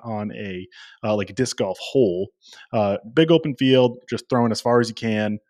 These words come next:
Uh, we saw, uh, oh man, Ellie Ezra Midling.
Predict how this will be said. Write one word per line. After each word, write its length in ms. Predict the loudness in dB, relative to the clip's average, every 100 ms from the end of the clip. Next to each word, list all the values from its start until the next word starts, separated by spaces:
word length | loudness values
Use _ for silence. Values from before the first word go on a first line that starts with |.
| -4
Uh, 60 | -2
we 100 | 0
saw, 340 | 2 2 2 -4 -6
uh, 300 | -4 -4 -8 -14 _ _ _ -18
oh 40 | -16 -16 -20
man, 80 | -18 -20 -20 _
Ellie 300 | 0 2 4
Ezra 240 | 4 4 2
Midling. 500 | 2 0 -4 -8